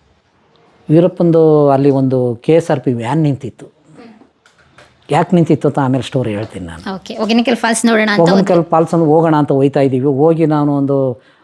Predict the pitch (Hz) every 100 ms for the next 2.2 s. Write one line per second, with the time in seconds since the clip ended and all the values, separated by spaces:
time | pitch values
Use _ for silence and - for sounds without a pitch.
0 | _ 151 143 135 131 143 147 135 131 151
1 | 139 131 139 135 131 135 131 127 120 117
2 | 143 185